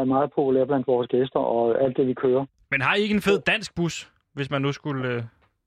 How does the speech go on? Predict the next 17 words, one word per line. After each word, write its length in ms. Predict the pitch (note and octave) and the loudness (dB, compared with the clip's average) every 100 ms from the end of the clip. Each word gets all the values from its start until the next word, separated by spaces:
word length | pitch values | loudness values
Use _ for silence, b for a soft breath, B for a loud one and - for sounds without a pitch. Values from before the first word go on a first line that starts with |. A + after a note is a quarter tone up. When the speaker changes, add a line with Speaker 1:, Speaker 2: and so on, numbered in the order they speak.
| _ _ - | _ _ -4
Speaker 1:
Jo, 340 | - - G#3 | 0 2 2
så 220 | - F#3+ D3 | 0 -6 -2
den, 80 | F3+ F3+ | 0 2
den 140 | F#3+ | 2
er 40 | D#3+ | 2
fra 120 | D#3+ | 0
nitten 220 | D3 D3+ | 0 2
hundrede 200 | D3 C3+ | 2 2
tredive. 400 | B2 A#2+ A2+ D3 | 0 0 2 0
Den 160 | D#3+ F3 | 0 0
er 60 | |
halvfems 400 | D#3+ B2 D3 D3+ | 0 0 -2 -2
år 160 | C#3 C#3 | 0 0
gammel 320 | C3+ B2+ C#3+ | 0 0 2
i 40 | C3 | 2
år. 120 | |
Det 80 | A#2+ | 0